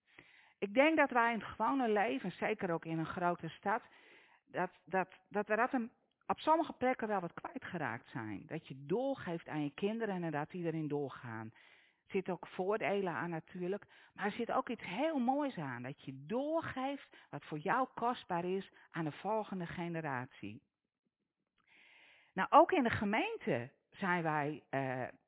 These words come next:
met generaties, eh, komen we bij elkaar.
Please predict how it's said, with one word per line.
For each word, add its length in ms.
met 260
generaties, 1000
eh, 180
komen 340
we 120
bij 220
elkaar. 520